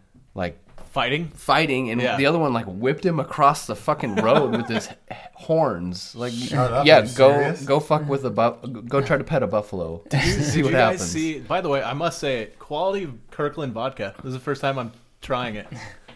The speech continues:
Speaker 2: It's actually good.
Speaker 3: Yeah, if you can make your way to Spokane,
Speaker 2: Yeah.
Speaker 3: next time we go, we're buying a case of it.
Speaker 2: Yeah.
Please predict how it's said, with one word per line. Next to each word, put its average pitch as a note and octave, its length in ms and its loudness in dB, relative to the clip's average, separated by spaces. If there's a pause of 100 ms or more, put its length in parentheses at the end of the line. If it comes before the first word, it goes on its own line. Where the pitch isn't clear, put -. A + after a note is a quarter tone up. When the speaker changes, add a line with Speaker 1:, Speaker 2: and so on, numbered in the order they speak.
(280)
Speaker 2:
It's - 100 -12
actually D3+ 260 -8
good. B2+ 280 -10 (220)
Speaker 3:
Yeah, B2 360 2
if B2+ 160 -8
you D3+ 160 -2
can D#3+ 140 -2
make C#3+ 200 -2
your C#3 100 -2
way C3+ 160 4
to C3 80 2
Spokane, C#3+ 840 -2
Speaker 2:
Yeah. B2 140 -2
Speaker 3:
next D3 220 -2
time C#3+ 200 0
we C#3 120 -2
go, C3+ 260 0
we're B2 100 -2
buying A2+ 500 -4
a A2+ 100 -8
case A#2 360 -8
of F2 160 -12
it. F#2+ 200 -16
Speaker 2:
Yeah. G#2+ 260 -6